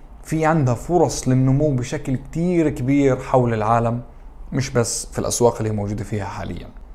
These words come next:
وهذا بياخدنا لرأيي في الاستثمار في سهم ستاربكس، بما أنه احنا وصلنا لنهاية الحلقة. بناء على المعطيات اللي احنا شفناها بخصوص هذا السهم، بناء على سعر السهم الحالي، فأنا بتوقع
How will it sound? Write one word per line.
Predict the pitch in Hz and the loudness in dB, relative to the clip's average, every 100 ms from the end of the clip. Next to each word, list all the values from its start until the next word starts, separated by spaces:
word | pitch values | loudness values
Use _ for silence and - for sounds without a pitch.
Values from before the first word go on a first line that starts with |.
| - - | -20 0
وهذا | 143 214 | 8 8
بياخدنا | 208 202 190 175 | 10 6 4 2
لرأيي | 147 131 147 - - 123 107 | 4 6 6 2 -2 -2 -2
في | - | -2
الاستثمار | 98 - 110 117 123 | -4 -4 -4 2 2
في | 107 | 2
سهم | 104 110 98 | -4 -4 -4
ستاربكس، | - 131 139 139 135 | -2 2 2 2 -2
بما | 104 104 | -4 -4
أنه | 107 | -4
احنا | 95 | -6
وصلنا | 95 101 95 | -4 -4 -6
لنهاية | 90 101 95 | -8 -8 -10
الحلقة. | - - 208 208 214 214 - - - - - - - | -6 2 4 4 2 0 -12 -18 -20 -18 -18 -18 0
بناء | 123 202 | 6 8
على | 214 160 | 8 8
المعطيات | 160 143 151 151 143 | 8 8 10 10 8
اللي | 117 117 | 0 0
احنا | 123 | -2
شفناها | 113 107 123 110 | -4 0 0 0
بخصوص | 101 - 117 | -2 -6 -4
هذا | 95 | -4
السهم، | 90 - 160 156 | -4 -2 -2 -2
بناء | 127 147 151 | -2 -2 -2
على | 123 131 | -2 -4
سعر | - 180 143 | -2 -2 0
السهم | 139 139 135 117 110 | -2 -2 0 0 -2
الحالي، | - 135 143 156 - - - - - - | 2 2 2 -4 -10 -18 -18 -18 -18 -8
فأنا | - 165 | -2 2
بتوقع | 175 180 180 - 131 127 | 4 6 6 8 6 6